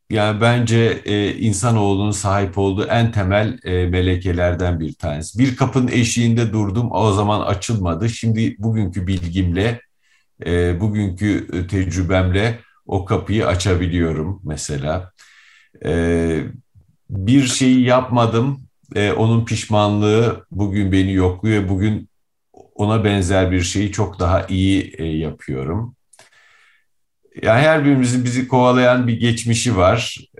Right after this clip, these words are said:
e, ve o geçmişte iyi ya da kötü şeyler, inşallah iyisi daha çoktur, yapmış, e, bulunuyoruz.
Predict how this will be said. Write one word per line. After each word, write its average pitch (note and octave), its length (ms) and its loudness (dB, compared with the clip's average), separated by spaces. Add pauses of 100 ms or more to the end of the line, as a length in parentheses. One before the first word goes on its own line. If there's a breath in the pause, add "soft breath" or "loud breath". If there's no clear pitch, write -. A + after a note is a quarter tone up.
e, F2+ 80 -4 (520)
ve G#2 120 -2
o A2 180 2
geçmişte A#2 720 0
iyi B2+ 220 4
ya G#2 180 4
da G#2 220 0
kötü F#2 280 -4
şeyler, F2+ 480 2
inşallah F2 640 0 (340)
iyisi F2+ 400 -2
daha F#2 260 0
çoktur, F#2 460 -6
yapmış, F#2+ 500 0
e, F#2 420 -4 (140)
bulunuyoruz. G2+ 1000 -2